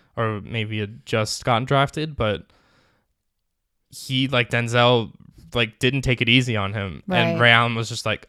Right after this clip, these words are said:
Speaker 1: "Oh, we're, like, actually playing,"
Speaker 2: Oh.
Speaker 1: and then
Speaker 2: <laughs> Oh.
Speaker 1: dominates him, which
Speaker 2: <laughs>
Speaker 1: happens in the movie too,
Speaker 2: Right.
Speaker 1: which is such a cool story to come out of it that I'm glad we got to hear that they actually just started playing, and then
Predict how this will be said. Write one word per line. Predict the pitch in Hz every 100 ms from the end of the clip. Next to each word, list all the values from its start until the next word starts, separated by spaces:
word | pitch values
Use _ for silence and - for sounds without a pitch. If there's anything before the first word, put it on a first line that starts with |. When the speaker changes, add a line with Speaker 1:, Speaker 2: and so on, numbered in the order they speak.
| -
Speaker 1:
"Oh, | 135 123
we're, | 107 113 120
like, | 113
actually | 117 117 - 113
playing," | 123 185 120 107
Speaker 2:
Oh. | -
Speaker 1:
and | 131
then | 123 117
Speaker 2:
<laughs> | 110
Oh. | 208 185 -
Speaker 1:
dominates | 131 135 120 113 -
him, | 117
which | 110 -
Speaker 2:
<laughs> |
Speaker 1:
happens | 113 113 117
in | 113
the | 110
movie | 120 127 117
too, | 107 135
Speaker 2:
Right. | 87 71
Speaker 1:
which | - - - - _ _ _ _ 139
is | 131
such | 151 139
a | 135
cool | - 127
story | - - 123 117
to |
come | - 113
out | 120 117
of | 104
it | 101 90 - 82
that | 127 107 87 - _ _ _ _ _
I'm | 131 120
glad | 110 120 123
we | 123
got | 123 113
to |
hear | 110 123 117 110
that | 117 110 -
they | 123
actually | 113 113 127
just | 113
started | - 113 107
playing, | - 127 123 113
and | 113
then | 113 113 110 113